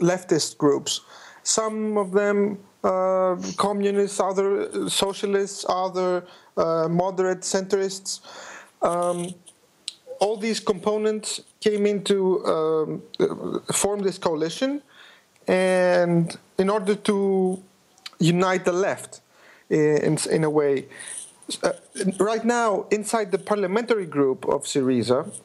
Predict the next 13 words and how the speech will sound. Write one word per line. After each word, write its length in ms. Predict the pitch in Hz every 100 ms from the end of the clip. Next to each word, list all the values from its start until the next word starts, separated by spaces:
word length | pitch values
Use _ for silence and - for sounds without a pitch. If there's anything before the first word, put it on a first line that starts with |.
| - - - - - - - -
uh, 480 | 147 131 104 50 - - - 165 160
the 240 | 170 165 170
communists, 1000 | - 208 202 208 202 190 190 - - -
the, 200 | - 165
this, 460 | 170 - 180 170 -
these 260 | 170 185 -
small 320 | 190 185 180
parties 520 | 180 165 165 196 190 - - -
that 240 | 165 165 -
will 180 | 165 165
oppose, 640 | 165 196 196 190 190 - _ _ - - - - - -
um, 380 | 151 156 151 151 160 -
Tsipras's, 800 | - 202 196 175 147 160 147 -